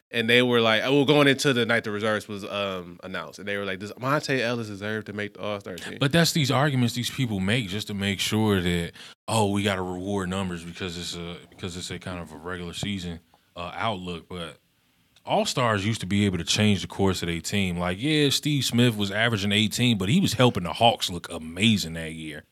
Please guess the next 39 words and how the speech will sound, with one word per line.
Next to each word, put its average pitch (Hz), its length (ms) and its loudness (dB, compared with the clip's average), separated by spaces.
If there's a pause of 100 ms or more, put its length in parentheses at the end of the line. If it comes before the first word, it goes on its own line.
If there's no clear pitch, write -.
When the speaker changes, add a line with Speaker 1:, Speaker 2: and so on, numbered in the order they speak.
(380)
Speaker 2:
Um, 95 400 2
whether 107 300 4
it 104 60 6
was 95 200 2
Eddie 123 260 4
Jones 107 380 6
coming 110 240 2
off 101 120 0
the 95 80 -4
bench 92 480 2
for, 90 520 0 (400)
uh, 92 180 -2
the 85 60 -4
Lakers 98 460 2
when 92 100 0
the 85 60 -2
Lakers 95 300 0
had 90 200 -8
four 101 340 4
All-Stars 95 560 0
in 87 60 -6
the 87 80 -6
ninety-eight 92 460 -4
All-Star 90 480 -4
game, 90 320 -6 (280)
Nick 90 180 -2
Van 92 240 0
Exel, 95 400 -2
Kobe, 98 460 0
Shaq, 98 480 0 (100)
and 104 380 0
Eddie 101 240 -4
Jones. 110 400 -2 (320)
Like, 123 200 0
them 190 140 2
teams 170 320 0
was 95 140 -6
looking 85 260 -4
good. 85 380 2